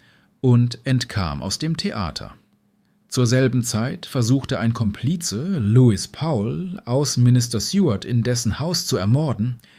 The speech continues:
verwundete ihn jedoch nur schwer. Der Anschlag auf Vizepräsident Johnson scheiterte, weil der beauftragte Attentäter seinen Mut verlor. Lincoln hingegen wurde in das nahegelegene Peterson House gebracht,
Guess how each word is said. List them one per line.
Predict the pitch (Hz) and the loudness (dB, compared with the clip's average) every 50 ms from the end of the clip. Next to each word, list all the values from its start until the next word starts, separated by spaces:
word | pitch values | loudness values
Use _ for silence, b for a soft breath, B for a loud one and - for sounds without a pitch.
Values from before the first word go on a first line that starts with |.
| b b b b | b b b b
verwundete | - - 170 170 143 110 120 151 190 208 208 143 - - 127 | -8 -2 0 0 2 2 4 4 4 4 4 2 0 -2 -2
ihn | - 147 143 | 0 0 2
jedoch | 135 131 113 120 120 120 - - | 2 2 2 2 0 0 0 -2
nur | 147 160 175 | -2 0 -2
schwer. | 165 - - 202 202 175 - 55 53 - _ _ _ _ _ _ _ _ _ _ b b b b b b b | -2 -6 -6 -6 -4 -4 -6 -6 -10 -16 _ _ _ _ _ _ _ _ _ _ b b b b b b b
Der | - 110 117 127 110 | 0 4 4 4 4
Anschlag | 139 180 202 196 - - 139 147 165 196 202 202 | 4 2 2 2 0 -2 -4 -2 -4 -4 -6 -6
auf | - 135 123 117 - - | -4 -4 -4 -4 -4 -6
Vizepräsident | 123 117 156 170 170 - 123 110 - 127 131 117 117 113 117 113 107 101 | -2 -2 -2 -2 0 -4 -4 -2 -2 -2 0 0 2 2 2 2 0 0
Johnson | 110 120 151 165 165 - 190 196 | -2 -2 0 0 -2 -2 -2 -2
scheiterte, | 202 - - 170 185 156 - 85 76 - 95 87 80 B B B B B B B B | -4 -4 -4 -4 -4 -4 -4 -6 -6 -6 -6 -6 -8 B B B B B B B B
weil | - 101 101 120 131 165 202 214 | -6 0 2 2 4 4 2 2
der | 196 165 | 0 0
beauftragte | 120 117 - - 139 170 170 - - - 123 120 120 123 - - - | 0 0 0 -2 -2 -4 -4 -4 -4 -2 -2 0 -2 -2 -6 -6 -6
Attentäter | 123 127 - 107 98 - - 90 95 101 - - - 202 | -6 -4 -2 -4 -4 -4 -4 -6 -6 -6 -6 -6 -6 -4
seinen | 165 151 156 160 165 160 131 | -2 0 2 4 4 4 6
Mut | 117 117 123 123 117 120 | 6 6 6 6 4 2
verlor. | - - 92 87 85 87 85 87 90 87 - _ _ _ _ _ _ _ b b b b b b b b b | -4 -8 -6 -6 -4 -4 -4 -6 -8 -10 -14 _ _ _ _ _ _ _ b b b b b b b b b
Lincoln | - 113 123 170 226 285 269 214 135 113 | 2 4 6 6 6 4 4 4 4 4
hingegen | 104 107 107 104 98 104 104 120 - 196 208 196 139 107 107 | 4 4 2 2 2 0 0 0 0 0 -2 -2 -2 2 4
wurde | 123 131 135 127 139 | 4 4 6 4 4
in | 127 131 | 2 2
das | 120 123 117 - | 2 2 2 2
nahegelegene | 113 104 110 120 139 175 190 175 127 110 113 107 107 117 120 120 113 110 101 | 2 2 4 4 4 2 2 0 2 2 2 2 4 4 2 4 2 2 0
Peterson | 101 - - 151 165 - 117 95 - 92 80 - - | 0 -4 -4 -4 -2 -2 -2 -2 -2 -4 -4 -6 -6
House | 87 90 87 - - | -6 -6 -4 -4 -4
gebracht, | 98 85 90 82 90 98 - - - - | -6 -6 -6 -6 -8 -8 -8 -12 -16 -16